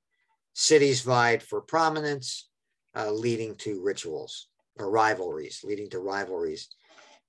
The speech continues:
Uh, shared basic features, but taking different paths over in the Nile, Egypt, Nile River Valley, smaller cities,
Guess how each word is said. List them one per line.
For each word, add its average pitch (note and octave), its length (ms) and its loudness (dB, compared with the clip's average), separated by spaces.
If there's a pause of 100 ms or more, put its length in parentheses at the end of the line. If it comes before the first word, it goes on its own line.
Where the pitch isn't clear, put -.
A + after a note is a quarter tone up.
Uh, B2 560 2
shared F3 420 6
basic D#3+ 380 4
features, E3 500 0
but C#3+ 300 0 (540)
taking C3+ 280 -2
different B2 340 -2
paths D3 560 2
over A2 240 0
in B2+ 60 2
the C#3+ 80 2
Nile, E3 580 2 (180)
Egypt, - 560 -2 (580)
Nile C3+ 260 4
River D3 260 4
Valley, G#2 340 0
smaller C3 500 2
cities, B2 560 0